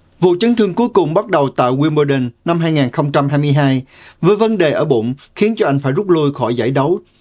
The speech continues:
trước trận bán kết với Nick Kyrgios. Nhưng vấn đề chính là chấn thương ở hông trái xảy ra tại giải quần vợt mở rộng Úc năm hai nghìn không trăm hai mươi ba,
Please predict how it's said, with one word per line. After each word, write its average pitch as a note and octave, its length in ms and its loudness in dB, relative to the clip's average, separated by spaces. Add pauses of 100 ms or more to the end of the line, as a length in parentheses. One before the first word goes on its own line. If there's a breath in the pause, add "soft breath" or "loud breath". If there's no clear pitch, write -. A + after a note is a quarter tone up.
(120)
trước A#3 180 0
trận B2+ 220 0
bán E3 220 -2
kết F#3+ 240 0
với F3+ 140 2
Nick F3+ 420 -2
Kyrgios. C3+ 600 0 (480 soft breath)
Nhưng F3 220 2
vấn F3+ 220 2
đề D#3 120 2
chính F3+ 320 -2
là E3 100 2
chấn E3+ 260 -4
thương D#3+ 200 0
ở C#3 60 -2
hông C3+ 220 -2
trái D3 360 -2 (220 loud breath)
xảy E3 300 0
ra D#3 360 0
tại B2 180 -2
giải A#2 280 -2
quần A#2+ 200 -2
vợt A2+ 220 -2
mở C3 140 0
rộng A2+ 260 -2
Úc G#3 160 -2 (100)
năm D3 140 -2
hai C#3 120 2
nghìn A#2+ 200 0
không C3+ 220 -2
trăm B2+ 200 -2
hai C3 140 -4
mươi B2+ 100 2
ba, A#2+ 280 -2